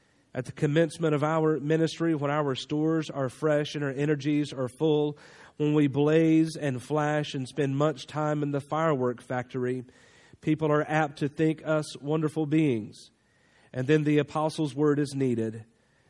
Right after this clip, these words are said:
'Therefore let no man glory in men.'" Because you can see divisions can occur not when, not when the criticisms come to the pastor, but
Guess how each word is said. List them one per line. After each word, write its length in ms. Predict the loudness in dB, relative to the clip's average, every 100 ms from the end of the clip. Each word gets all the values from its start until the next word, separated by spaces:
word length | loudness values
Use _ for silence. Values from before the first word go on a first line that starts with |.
| -10
'Therefore 600 | 0 2 2 0 0 2
let 180 | 0 -2
no 240 | -2 0
man 640 | 2 0 0 -4 -8 -14 -14
glory 540 | -6 -2 0 -2 -4 -10 _ _ _
in 240 | -10 -6
men.'" 400 | -4 -4 -8 -14 _ _ _ _ _ _ _ _ _ _ _ _ _ _ _ _ _ _ _ _ _ -10
Because 260 | -4 -2
you 80 | -2
can 160 | -4 -4
see 340 | 2 4 4
divisions 1040 | 0 -4 0 2 2 2 -2 -4 -8 -14 -16
can 160 | -8 -4
occur 540 | -4 0 0 2 0
not 500 | -2 -2 -2 -2 -4
when, 540 | -2 0 0 -4 -10 -16 _ _ _ _ _ _ _ _ _ _ _ _ _ _ _ _ _ _ _ _ _ _ _ _ _ _ _ _ _ _ _ _ _
not 240 | -6 -4 -2
when 160 | -2
the 80 | -2
criticisms 680 | 0 2 2 0 0 -2 -6
come 360 | -2 0 0
to 100 | -2
the 140 | -4 -4
pastor, 520 | -4 -4 -6 -4 -6
but 360 | -2 -2 -4